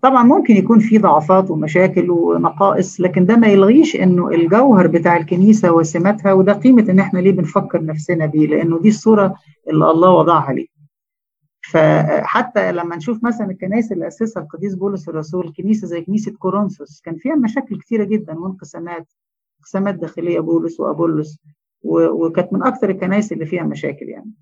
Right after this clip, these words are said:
وخبطوا في بولس و-، واتخانقوا مع بعض، وحصل فيها خطايا صعبة جدًا أخلاقية ما كانتش يعني،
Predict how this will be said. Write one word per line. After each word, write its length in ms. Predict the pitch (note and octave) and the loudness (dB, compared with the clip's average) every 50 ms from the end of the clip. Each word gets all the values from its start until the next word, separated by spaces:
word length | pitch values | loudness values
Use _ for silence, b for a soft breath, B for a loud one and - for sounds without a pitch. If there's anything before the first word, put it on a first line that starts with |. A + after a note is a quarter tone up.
| _ _ _ _ | _ _ _ _
وخبطوا 800 | - G3 G#3+ A3 A3 G3+ F3+ - G#3 G#3 G3 G3+ G#3+ G#3+ G3+ F#3 | -2 0 2 2 2 2 0 0 -2 -2 0 0 0 0 0 -4
في 60 | E3 | -6
بولس 520 | D#3+ D#3 F3+ F3+ F3 F3 E3 - - D3+ D3+ | -4 -4 -4 -4 -2 -4 -8 -8 -12 -12 -8
و-، 380 | D#3 E3 E3+ F3 E3+ E3+ E3+ | -6 -4 -4 -2 -2 -2 -4
واتخانقوا 680 | E3+ E3+ F3 F#3 F#3 - F#3 F#3 - G3+ G3+ F#3 F3 F3 | -4 -4 -6 -6 -6 -6 -8 -4 -2 -2 -2 -2 -2 -2
مع 140 | E3 D#3+ D#3+ | 0 0 0
بعض، 340 | D#3 F3 F3 D#3+ E3 - | 2 2 2 2 0 -2
وحصل 400 | E3+ E3 D#3+ - A3+ A3 G3+ F3+ | -6 -8 -6 -6 -6 -4 -6 -10
فيها 200 | D#3 - G#3 G3 | -8 -6 -6 -6
خطايا 440 | E3+ - E3+ D#3+ - F#3 F#3+ F3+ E3+ | -6 -6 -8 -6 -4 -2 -2 -2 -4
صعبة 320 | D#3 D#3+ F#3 E3+ D#3+ D3+ D#3 | -2 0 0 0 2 2 2
جدًا 360 | D#3+ F3 E3 D#3+ D#3+ D3+ - | 2 2 0 0 -2 -2 -4
أخلاقية 480 | - - D#3+ D3+ D#3 D#3 F3+ F3+ E3+ | -2 0 0 0 2 2 2 2 4
ما 120 | D#3+ D#3 D3+ | 2 2 0
كانتش 260 | D#3+ D#3+ D#3+ - - | -2 -2 -6 -6 -6
يعني، 680 | D3 - - D3+ D3 - D3+ - - - D3 C#3+ E3 E3 | -4 -2 0 0 0 -2 -2 -2 -4 -4 -6 -6 -8 -10